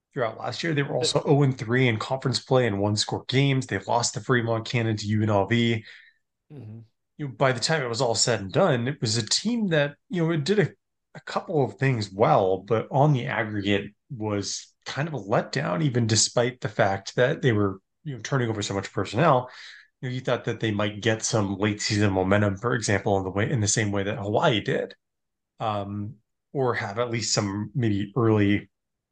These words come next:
Speaker 1: season momentum like U N L V did to sort of get off to a better start.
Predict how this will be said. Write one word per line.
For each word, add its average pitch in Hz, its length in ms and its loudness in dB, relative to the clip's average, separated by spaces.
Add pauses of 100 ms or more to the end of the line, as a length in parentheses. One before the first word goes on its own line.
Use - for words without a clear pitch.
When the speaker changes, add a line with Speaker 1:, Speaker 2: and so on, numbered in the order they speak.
Speaker 1:
season 104 280 -6
momentum 101 320 -2
like 101 160 0
U 110 140 0
N 98 60 0
L 92 100 2
V 98 160 0
did 131 520 2
to 101 220 0
sort 101 240 -4
of 95 140 -6 (160)
get 151 280 -8
off 101 240 -4
to - 120 -4
a 98 80 -4
better 95 240 0
start. 127 420 2